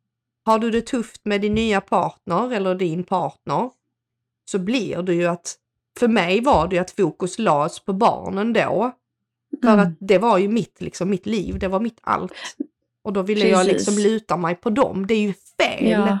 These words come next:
Speaker 1: det är ju fel,
Speaker 2: Mm.
Speaker 1: men det är ju min trygghet.
Speaker 2: Ja.
Speaker 1: Men nu är det ju inte
Speaker 2: Ja, men jag
Speaker 1: så,
Speaker 2: tror det är
Speaker 1: liksom.
Speaker 2: ganska vanligt att det blir så också.
Speaker 1: Ja, men jag tänker liksom någon måste väl ändå känna
Speaker 2: Och att det
Speaker 1: igen
Speaker 2: blir lite
Speaker 1: sig
Speaker 2: så här
Speaker 1: lite där.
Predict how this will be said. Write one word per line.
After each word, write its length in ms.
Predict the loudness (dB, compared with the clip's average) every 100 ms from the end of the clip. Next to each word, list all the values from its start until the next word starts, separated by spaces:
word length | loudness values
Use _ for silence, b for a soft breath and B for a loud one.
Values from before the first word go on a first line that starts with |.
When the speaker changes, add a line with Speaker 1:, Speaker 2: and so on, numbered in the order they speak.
| -2
Speaker 1:
det 60 | 0
är 60 |
ju 120 | 0
fel, 440 | 0 2 2 2 0
Speaker 2:
Mm. 120 | 0
Speaker 1:
men 220 | 0 -2 -6 _ _ _ _ 2
det 100 | 4
är 80 |
ju 120 | 4 2
min 160 | 0
trygghet. 800 | 4 2 4 0 -2 -4 -12 -18 _ _ -10
Speaker 2:
Ja. 540 | -2 0 0 -2 -4 -8 _ _ _ _ _ _
Speaker 1:
Men 240 | 4 6 6
nu 140 | 4 2
är 260 | 0 0 0
det 80 |
ju 80 | -2
inte 180 | -2 0
Speaker 2:
Ja, 60 | 2
men 100 | 2
jag 80 | 2
Speaker 1:
så, 40 |
Speaker 2:
tror 80 | 2
det 40 | 2
är 20 |
Speaker 1:
liksom. 180 | 0 0
Speaker 2:
ganska 200 | 0 0
vanligt 480 | 0 -2 -2 -4 -6
att 160 | -10
det 120 | -10 -10
blir 220 | -10 -10
så 240 | -12 -10
också. 120 | -4
Speaker 1:
Ja, 240 | -2 0 2
men 220 | 2 2
jag 140 | -2
tänker 220 | -2 -2 -2
liksom 280 | -4 -2
någon 160 | 0 0
måste 260 | -2 -2 -2
väl 140 | 0
ändå 200 | 0 -4
känna 260 | -4 0 2
Speaker 2:
Och 80 |
att 180 | 4 2
det 40 | 2
Speaker 1:
igen 120 | 2
Speaker 2:
blir 80 | 2
lite 120 | 2
Speaker 1:
sig 220 | 2 2 0
Speaker 2:
så 60 |
här 140 | 0 -2
Speaker 1:
lite 140 | -4
där. 200 | -6 -8